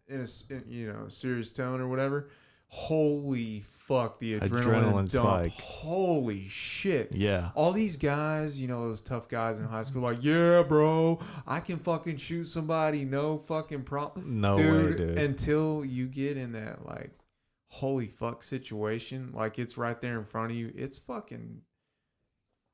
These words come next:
Speaker 2: You
Speaker 1: Dude,
Speaker 2: gotta
Speaker 1: it's
Speaker 2: fucking
Speaker 1: almost like, like me, I got kinda locked up for a second.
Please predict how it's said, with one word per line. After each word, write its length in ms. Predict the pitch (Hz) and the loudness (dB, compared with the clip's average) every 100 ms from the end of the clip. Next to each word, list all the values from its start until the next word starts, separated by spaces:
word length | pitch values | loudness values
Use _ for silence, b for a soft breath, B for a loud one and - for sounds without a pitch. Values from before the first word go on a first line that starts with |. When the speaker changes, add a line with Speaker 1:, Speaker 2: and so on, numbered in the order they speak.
| - | 0
Speaker 2:
You 120 | 110 | 4
Speaker 1:
Dude, 40 | 110 | 6
Speaker 2:
gotta 140 | - - | 6 6
Speaker 1:
it's 120 | - | 4
Speaker 2:
fucking 200 | - - | 4 4
Speaker 1:
almost 340 | 254 311 - 233 | 6 6 4 4
like, 280 | 185 - | 4 2
like 240 | 143 131 127 | 2 0 0
me, 360 | 143 185 214 214 b _ _ _ _ | -6 -4 -8 -10 b _ _ _ _
I 60 | 131 | -12
got 220 | 185 180 | -10 -8
kinda 260 | 160 160 127 | -4 -2 0
locked 400 | 107 120 123 - | 0 -2 -2 -2
up 240 | 127 - | -2 -4
for 140 | - 107 | -8 -8
a 60 | |
second. 380 | 101 110 104 - | -8 -12 -12 -16